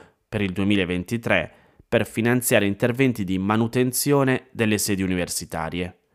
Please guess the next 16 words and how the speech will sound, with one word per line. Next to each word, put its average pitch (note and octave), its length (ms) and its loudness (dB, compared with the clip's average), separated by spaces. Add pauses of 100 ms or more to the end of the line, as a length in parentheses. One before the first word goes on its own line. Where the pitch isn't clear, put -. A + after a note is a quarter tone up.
(880)
Un B2 160 -6
contributo D3+ 560 6
a A2+ 60 10
fondo B2+ 360 4
perduto A#2+ 640 6
fino G#2 320 2
a G2+ 120 4
trecento A2 480 0
milioni A2 320 2
di A#2 120 0
euro C#3 220 6
per G2+ 220 4
le G2+ 80 2
imprese G#2+ 340 2
esportatrici A2+ 920 0
danneggiate. F#2+ 1000 0